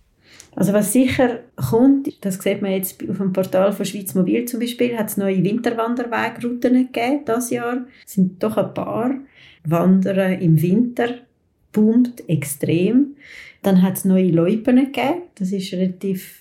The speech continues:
selten, dass irgendein Gebiet findet, hey komm, wir spuren neu, eine Loipe neu mit annehmen. Es hat neue Skischuhe-Trails gegeben.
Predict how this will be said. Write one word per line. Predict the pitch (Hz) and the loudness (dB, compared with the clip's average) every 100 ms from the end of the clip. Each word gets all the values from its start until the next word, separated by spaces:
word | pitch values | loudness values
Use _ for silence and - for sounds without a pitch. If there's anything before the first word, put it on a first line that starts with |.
| - | -12
selten, | - - 160 220 269 - 294 285 | -6 -2 0 -2 -2 -2 -4 -2
dass | 214 - | -6 -8
irgendein | - 208 208 196 190 | -10 -6 -6 -6 -6
Gebiet | 202 185 190 - | -6 -4 -4 -2
findet, | 190 185 | -2 0
hey | 190 | -2
komm, | 185 208 | -2 -2
wir | 214 | 0
spuren | - - 202 233 262 262 | -2 -4 -6 0 0 4
neu, | 254 254 262 | 2 2 -2
eine | 285 233 | -2 -2
Loipe | 202 214 226 220 220 | -2 -2 -4 -6 -4
neu | 214 214 | -4 -4
mit | 220 214 | -6 -6
annehmen. | 208 214 220 220 - - - _ _ - | -6 -4 -6 -10 -18 -20 -20 _ _ -6
Es | - | 0
hat | 190 185 - - | 0 0 -4 -2
neue | 190 185 185 | 2 4 4
Skischuhe-Trails | - 202 226 247 247 240 247 240 - - 214 247 254 - - | 0 -6 -8 -2 0 0 -2 -4 -6 -2 0 0 -2 -4 -8
gegeben. | 226 233 247 285 | -4 -2 -2 -4